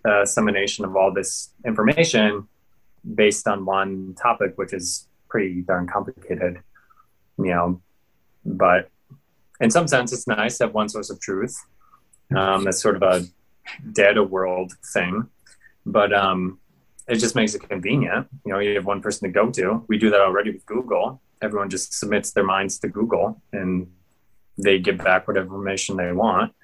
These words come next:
Um, so I don't think he's doing anything unethical, and I don't necessarily think people should be surprised. I don't know.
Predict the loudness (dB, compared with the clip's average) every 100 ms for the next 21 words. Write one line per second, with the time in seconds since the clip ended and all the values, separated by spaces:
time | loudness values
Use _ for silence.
0 | -20 -20 -20 _ _ _ 0 2 4 2
1 | 2 -2 -6 0 2 2 2 2 0 -6
2 | -6 -4 -4 -4 -4 -4 -6 -6 -4 -4
3 | -6 -10 _ _ _ _ -2 2 2 2
4 | 0 0 2 2 2 0 0 -2 -6 -6
5 | -4 0 2 4 2 0 -4 -4 -4 -2
6 | 2 2 0 -2 -2 -4 -2 4 6 6
7 | 4 0 -6 -10 _ _ _ _ _ _
8 | _ _ _ _ _ -14 -10 -10 -6 -2
9 | 0 2 0